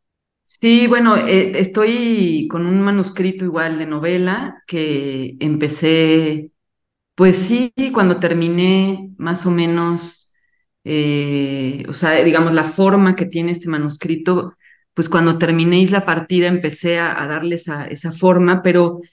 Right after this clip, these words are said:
llevaba muchos años investigando sobre uno de los personajes, ¿no? Que es un, un personaje histórico, un médico, y, y como que fui, pues, trasladando eso, eh,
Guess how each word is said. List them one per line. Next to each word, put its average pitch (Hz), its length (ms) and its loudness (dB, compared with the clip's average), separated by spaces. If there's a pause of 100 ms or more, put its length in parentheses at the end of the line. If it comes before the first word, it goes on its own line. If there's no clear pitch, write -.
(140)
llevaba 190 460 4
muchos 208 480 -2
años 190 380 -2
investigando 170 1120 -4 (380)
sobre 170 360 4
uno 185 220 8
de 185 80 6
los 156 140 2
personajes, 160 840 -4
¿no? 175 220 -6
Que 156 120 -4
es 151 200 -8
un, 151 360 -4 (300)
un 160 140 -4
personaje 156 480 0
histórico, 190 580 0
un 175 180 2
médico, 185 680 -2 (560)
y, 151 800 2
y - 140 -6
como 151 240 0
que 147 80 -4
fui, 165 460 2
pues, 151 180 -4
trasladando 156 720 0
eso, 151 560 -6 (400)
eh, 139 800 -2